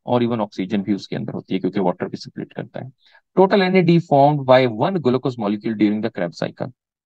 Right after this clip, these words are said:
Krebs cycle के अंदर कितने एनएडी, total एनएडीएच बनते हैं? तो वन glucose मॉलिक्यूल के अंदर यहाँ छह एनएडीएच जो है वो बनते हैं, क्योंकि एक में तीन बनते हैं,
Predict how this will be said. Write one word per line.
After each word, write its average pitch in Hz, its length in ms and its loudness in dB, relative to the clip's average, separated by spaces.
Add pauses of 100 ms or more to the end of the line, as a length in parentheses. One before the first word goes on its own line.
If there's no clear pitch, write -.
(680)
Krebs 151 240 4
cycle 131 260 0
के 131 60 0
अंदर 120 140 0
कितने 165 360 0
एनएडी, 107 360 0
total 127 500 0 (320)
एनएडीएच 123 520 2
बनते 107 360 -6
हैं? - 120 -12 (640)
तो 117 80 2 (300)
वन 147 200 2
glucose 120 380 0
मॉलिक्यूल 104 440 -2
के 107 140 -4
अंदर 98 260 0
यहाँ 95 260 -4 (100)
छह - 180 0 (320)
एनएडीएच 101 600 -4
जो 98 80 -8
है 92 100 -4
वो - 180 -10 (180)
बनते - 280 -10
हैं, 131 140 -14 (720)
क्योंकि 101 400 0 (360)
एक 113 300 4
में 123 100 2
तीन 104 300 -6
बनते 131 280 -2
हैं, 175 160 0